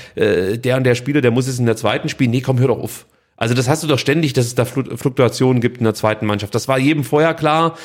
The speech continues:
Also jetzt kannst du dich auch nicht dahinter verstecken. Ich finde weiterhin, dass das, was diese Mannschaft zeigt,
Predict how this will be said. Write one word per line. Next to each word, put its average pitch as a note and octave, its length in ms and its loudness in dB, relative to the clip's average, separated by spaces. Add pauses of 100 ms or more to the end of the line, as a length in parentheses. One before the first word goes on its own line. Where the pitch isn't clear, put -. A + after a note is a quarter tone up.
(200)
Also A2+ 120 0
jetzt A#2+ 120 -4
kannst C#3 240 -2
du - 20 -6
dich C#3 80 0
auch C#3 80 4
nicht C3+ 140 0
dahinter B2+ 260 4
verstecken. A#2+ 440 -4 (320)
Ich G3 200 0
finde F3+ 600 2
weiterhin, D#3 540 0 (220)
dass A#2 200 0
das, D#3 320 -4 (140)
was B2 280 -2 (460)
diese D3 240 -2
Mannschaft C#3+ 420 0
zeigt, - 460 -2